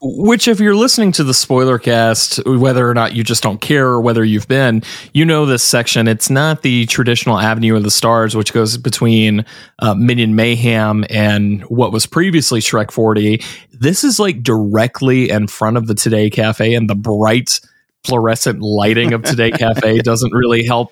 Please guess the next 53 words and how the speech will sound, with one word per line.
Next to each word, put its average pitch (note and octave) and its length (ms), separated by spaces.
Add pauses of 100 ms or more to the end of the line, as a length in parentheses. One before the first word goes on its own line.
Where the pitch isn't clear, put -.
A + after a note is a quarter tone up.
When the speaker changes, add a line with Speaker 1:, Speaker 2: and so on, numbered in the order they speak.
Speaker 1:
this B2+ 280
zone A#2+ 260
Speaker 2:
It - 100
doesn't, G#2+ 160
Speaker 1:
either. B2+ 340
Speaker 2:
right. E2+ 280 (220)
Speaker 1:
Um, A#2+ 500 (240)
I C3+ 80
really D#3+ 340
do C#3 180
think D3 200
the C#3 80
best C3+ 220
way C3+ 120
to B2+ 100
see C3 180
this B2 220
is G#2 140
exactly G2+ 540
how A#2+ 100
you B2 140
said, B2+ 220
when A#2 140
you A2+ 140
were G#2+ 100
leaving A2 540
for C3+ 160
the C3 100
night C3 340 (300)
and A2+ 120
you A2+ 100
walk G2+ 320
through A#2 160
Zodiac, G#2+ 500
and B2 120
then A#2+ 60
you're B2 100
like, - 140
"Oh, D4 240
that's A3 220
cool, B3+ 340
this C#3+ 200
little F3 160
caravan C#3+ 640
thing." F#2+ 240 (400)
Um, A#2 500 (220)
but A#2+ 220
yeah, G#2 320
it, B2 180 (420)
unfortunately, D#3 720
it B2+ 100
is C#3 180
underserved. A#2+ 840